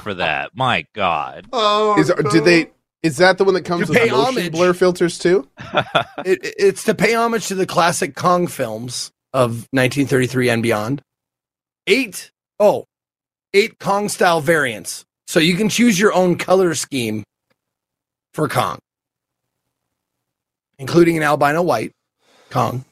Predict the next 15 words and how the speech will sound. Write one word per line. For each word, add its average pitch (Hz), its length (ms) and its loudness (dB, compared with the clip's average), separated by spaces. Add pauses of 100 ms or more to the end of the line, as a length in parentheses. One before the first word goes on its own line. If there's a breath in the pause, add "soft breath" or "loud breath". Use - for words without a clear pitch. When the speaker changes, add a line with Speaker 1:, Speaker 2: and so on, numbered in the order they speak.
(140)
Speaker 2:
Jesus. 98 1600 2
Speaker 4:
There's, 190 200 2
you 185 280 0
get 208 120 4
a 185 60 -2
boss 165 380 -2
ru-, 214 280 -2
boss 175 500 0
rush 208 300 0
mode. 226 260 0
Oh 339 160 2
my 294 160 2
God, 240 340 2
this 220 200 -4
is, 196 80 -6